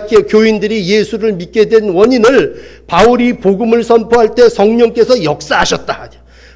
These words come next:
바울은 하나님의 말씀에 대하여 증거할 때에 말씀이 살아 움직였다. 데살로니가전서 이 장 십삼 절의 말씀이에요.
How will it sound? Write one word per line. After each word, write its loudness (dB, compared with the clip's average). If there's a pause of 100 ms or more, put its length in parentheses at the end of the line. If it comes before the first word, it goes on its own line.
바울은 2
하나님의 2
말씀에 0
대하여 2
증거할 2
때에 0 (200)
말씀이 -2
살아 0
움직였다. -2
데살로니가전서 -2
이 -10
장 0 (100)
십삼 -2
절의 4
말씀이에요. -2